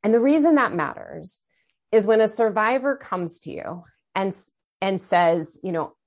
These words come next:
"I've been victimized. I don't know," right? We all need to be trauma informed and hold that space with the survivor.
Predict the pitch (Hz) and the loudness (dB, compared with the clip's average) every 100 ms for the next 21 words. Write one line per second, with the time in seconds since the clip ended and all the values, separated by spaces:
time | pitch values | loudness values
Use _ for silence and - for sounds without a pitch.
0 | _ 180 190 180 185 185 170 - 156 156 | _ 0 0 -2 -4 -4 -6 -8 -10 -10
1 | - - _ - 170 175 165 - - - | -10 -14 _ -4 -2 -2 -4 -6 -10 -12
2 | - - _ _ _ _ 180 180 185 - | -16 -20 _ _ _ _ -2 -2 -2 -2
3 | 202 208 233 262 240 233 - 196 190 180 | 2 4 4 2 -2 -6 -6 -6 -6 -6
4 | - 165 165 165 - 180 175 - - - | -6 -6 -6 -8 -6 -6 -4 -6 -6 -6
5 | - - 160 - 165 156 147 - 160 165 | -6 -6 -12 -12 -8 -6 -4 -6 -8 -10